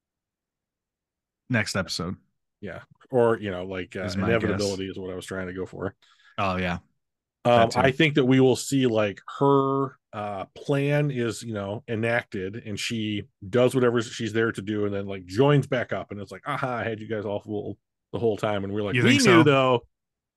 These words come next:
Speaker 2: We knew when we saw you kill
Speaker 1: Yeah.
Speaker 2: Pershing."
Speaker 1: <laughs>
Speaker 2: We
Speaker 1: We've
Speaker 2: just
Speaker 1: been
Speaker 2: couldn't tell these other
Speaker 1: suspicious the
Speaker 2: guys.
Speaker 1: whole time.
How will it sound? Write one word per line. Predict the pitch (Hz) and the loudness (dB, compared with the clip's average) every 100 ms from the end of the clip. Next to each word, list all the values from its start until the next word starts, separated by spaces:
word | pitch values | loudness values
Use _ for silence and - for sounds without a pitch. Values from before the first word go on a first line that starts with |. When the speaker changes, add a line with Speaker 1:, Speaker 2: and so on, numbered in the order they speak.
| _ _ _ _ _ | _ _ _ _ _
Speaker 2:
We | 143 208 | 0 4
knew | 202 180 | 6 6
when | 165 156 | 6 4
we | |
saw | 143 165 160 | 0 -2 -2
you | 147 | -2
kill | 147 | 0
Speaker 1:
Yeah. | 131 110 | 2 2
Speaker 2:
Pershing." | 165 139 117 90 - - | 0 -4 -8 -10 -18 -6
Speaker 1:
<laughs> | 214 - 185 - _ _ _ _ _ _ _ _ _ _ _ _ - | -4 2 0 0 _ _ _ _ _ _ _ _ _ _ _ _ -6
Speaker 2:
We | 120 | 2
Speaker 1:
We've | 135 165 | 4 6
Speaker 2:
just | |
Speaker 1:
been | 156 | 6
Speaker 2:
couldn't | - | 6
tell | 151 | 4
these | 156 139 | 6 6
other | 165 | 6
Speaker 1:
suspicious | 160 160 123 | 8 6 6
the | 139 | 4
Speaker 2:
guys. | 117 | 4
Speaker 1:
whole | - 170 175 175 | 4 6 6 6
time. | 175 160 135 120 110 92 | 4 4 4 2 0 -4